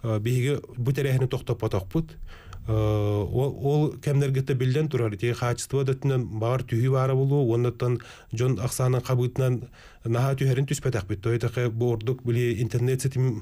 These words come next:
очолорга хим бир күскө шөйдү иле турар кемете. Онтан бу билеген эмие саңа тыыннанан, э, саңа хомуллан билеген ордук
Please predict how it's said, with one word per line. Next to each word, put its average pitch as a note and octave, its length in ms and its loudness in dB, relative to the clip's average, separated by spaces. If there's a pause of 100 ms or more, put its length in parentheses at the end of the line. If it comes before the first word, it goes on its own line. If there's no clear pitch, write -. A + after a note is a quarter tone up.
очолорга A#2 600 0
хим A#2+ 260 2
бир A#2+ 160 -2
күскө B2 320 -2
шөйдү B2 240 2
иле D3 180 4
турар D3+ 220 0
кемете. D#3+ 340 2 (680)
Онтан B2 420 0
бу C3 240 2
билеген C3+ 480 2
эмие B2+ 320 2
саңа B2+ 320 0
тыыннанан, B2 540 2 (120)
э, G#2+ 280 -2
саңа A2+ 260 2
хомуллан A#2 560 2
билеген A#2 340 2
ордук A#2+ 380 -2